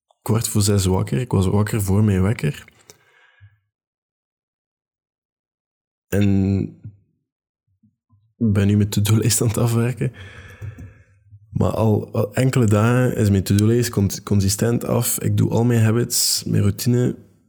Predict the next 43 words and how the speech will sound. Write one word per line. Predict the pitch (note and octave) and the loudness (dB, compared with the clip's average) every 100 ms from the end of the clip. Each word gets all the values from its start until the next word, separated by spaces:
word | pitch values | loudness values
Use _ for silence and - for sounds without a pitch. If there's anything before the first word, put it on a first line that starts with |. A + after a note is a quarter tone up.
| _ | _
is | - G#2 G#2 | -6 -4 0
echt | B2 A#2 | 0 0
on | B2+ | 0
point. | G#2+ A2 B2 C3+ - - - - _ _ _ _ _ _ _ - | 0 0 0 -2 -4 -8 -12 -20 _ _ _ _ _ _ _ -2
En | G#2+ G2+ G2+ G2 - - _ _ _ _ | 2 4 4 2 0 -6 _ _ _ _
het | - | -2
is | G#2+ | -2
puur | - C#3+ D3 C#3+ | -2 -2 0 0
simpel. | - G#2+ G#2 G#2 G#2 - - - - _ _ - - _ _ G2 - - _ _ _ _ _ _ _ _ _ _ | 0 0 0 0 -6 -10 -20 -20 -20 _ _ -20 -20 _ _ -20 -20 -20 _ _ _ _ _ _ _ _ _ _
Het | G#2+ | -2
zijn | G#2+ | 0
een | G2 | 0
paar | A2 A#2 A#2 | 0 0 0
dingen | A#2 A2+ | 0 2
dat | |
werken | G#2+ B2 A2+ | 0 0 0
voor | A#2 | 0
mij. | B2 C#3+ - - | 0 -2 -6 -10
<laughs> | |
Het | - F2+ - | -6 -4 -2
zijn | - G2+ | 0 0
een | - | 0
paar | G2 G#2+ | 0 2
dingen | G#2 G#2 A2 G#2+ - - - - - _ _ _ | 2 2 0 -2 -8 -20 -20 -20 -20 _ _ _
dat | - G#2 | -4 -2
ik | F#2 | 0
nu | - G2+ | 2 0
ook | G#2 | 0
gewoon | A2 G2+ | 2 2
wil | F#2+ F#2 | 2 0
delen | F2+ F#2+ | -2 -2
met | - | -6
jullie. | - - - _ _ _ _ _ _ _ _ _ _ _ _ | -8 -14 -18 _ _ _ _ _ _ _ _ _ _ _ _
Dus | - G2+ | -6 -4
again, | - F#2+ G#2 A2 | -2 0 2 2
welkom | G#2 G#2 | 2 2
op | G#2 | 0
Tot | G#2 G#2 | 0 0
Later. | G#2+ A2+ - | 0 0 -2
Het | A#2+ | 0
is | G#2 F#2+ | 0 0
Arno | G#2 A2 | 0 2
Zaman. | G#2+ G2+ G2+ A#2+ B2 | 2 2 2 0 -2